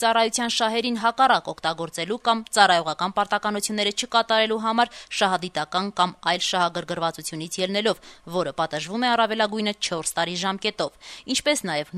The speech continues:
նույն հոդվածի երկրորդ մասով՝ պաշտոնական լիազորությունները չարաշահելը, որը անզգուշությամբ առաջացրել է ծանր հետևանքներ և պատժվում է ազատազրկմամբ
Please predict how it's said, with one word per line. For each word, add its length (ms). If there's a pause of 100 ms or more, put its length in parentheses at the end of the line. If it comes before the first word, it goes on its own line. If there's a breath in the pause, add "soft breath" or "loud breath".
նույն 160
հոդվածի 480
երկրորդ 560
մասով՝ 400
պաշտոնական 640
լիազորությունները 640
չարաշահելը, 720
որը 220 (340 loud breath)
անզգուշությամբ 720
առաջացրել 560
է 20 (140)
ծանր 320
հետևանքներ 760 (140)
և 160
պատժվում 480
է 80
ազատազրկմամբ 760